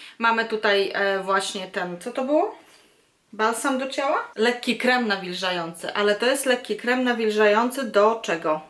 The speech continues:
Nie jest napisane, czy by to miało być tylko i wyłącznie do twarzy, czy do całego ciała. Jest tylko, że nawilży moją skórę. Ale to, co już jest dobre, to jest piętnaście mililitrów, czyli naprawdę jest to produkt, który można poużywać i można zobaczyć,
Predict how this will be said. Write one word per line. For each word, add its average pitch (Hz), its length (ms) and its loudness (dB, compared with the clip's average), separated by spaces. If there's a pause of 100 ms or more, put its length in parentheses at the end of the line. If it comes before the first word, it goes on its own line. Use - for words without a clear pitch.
Nie 330 80 -2
jest 466 120 4
napisane, 415 480 4
czy 254 100 -4
by 220 120 2
to 233 120 0
miało 226 240 4
być 214 180 2
tylko 269 300 2
i 247 60 8
wyłącznie 226 340 0
do 214 120 4
twarzy, 269 500 0
czy 226 400 2
do 220 120 0
całego 214 420 4
ciała. 185 600 2 (120)
Jest 226 140 -8
tylko, 247 220 0
że 233 100 0
nawilży 226 420 2
moją 233 260 2
skórę. - 360 2 (440)
Ale 202 440 2 (300)
to, 247 180 2
co 254 140 4
już 254 220 4
jest 240 200 2
dobre, 214 280 4
to 226 120 0
jest 226 180 0
piętnaście 254 460 0
mililitrów, 202 460 0
czyli 233 180 -4
naprawdę 254 400 2
jest 254 120 2
to 254 80 0
produkt, 226 360 -2
który 220 260 0
można 226 400 4
poużywać 226 560 2
i 226 80 -2
można 214 260 0
zobaczyć, 220 480 0